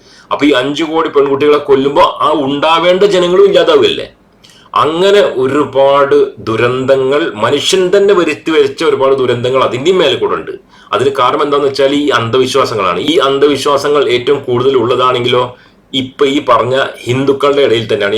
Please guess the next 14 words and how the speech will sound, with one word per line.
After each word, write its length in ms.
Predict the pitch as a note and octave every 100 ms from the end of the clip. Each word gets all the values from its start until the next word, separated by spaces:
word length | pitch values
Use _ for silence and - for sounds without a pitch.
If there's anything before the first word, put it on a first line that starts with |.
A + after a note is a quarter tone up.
| B2+
ഈ 40 | C3 A#2
പെൺകുട്ടികളെ 460 | A2 A2 A2+ A#2 G#2+
കൊല്ലല്. 280 | F2+ E2 - A2
മുസ്ലിങ്ങൾ 360 | G#2+ C3 C3 C#3
അങ്ങനെ 160 | C3+ A#2+
ചെയ്യാറില്ല. 380 | G#2+ G#2+ G2 D#2+ C#2+ -
മുസ്ലിങ്ങളെ 600 | B2 C3+ D#3 D#3+ D#3+ E3+ D3+
ഇസ്ലാം 300 | B2+ C3 C3+ C#3+
മതം 160 | D3 C#3+
പഠിപ്പിച്ചിട്ടുള്ളത് 720 | A#2+ A#2+ B2 C#3 B2 A#2+ B2 F#3 F#3 - _ _ -
പെൺകുട്ടികളാണ് 920 | C3 D#3 D#3+ - E3 D#3+ D#3 D#3+ F3 C3+ -
കുടുംബത്തിന്റെ 500 | - C#3 C3+ C#3+ D3 C3+
ഐശ്വര്യം 280 | B2+ C#3 D3
എന്ന് 100 | D#3+